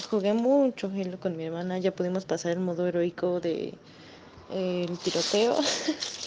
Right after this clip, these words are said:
Y ahorita lo estamos tratando de pasar en legendario, pero no podemos pasar de la primera,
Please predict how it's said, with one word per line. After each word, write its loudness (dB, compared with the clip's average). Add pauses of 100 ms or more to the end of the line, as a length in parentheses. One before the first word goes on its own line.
(1300)
Y 0
ahorita 2
lo 4
estamos 0
tratando 2
de 4
pasar -4
en 0
legendario, -2
pero 0
no -2
podemos -4
pasar -4
de -2
la -2
primera, -2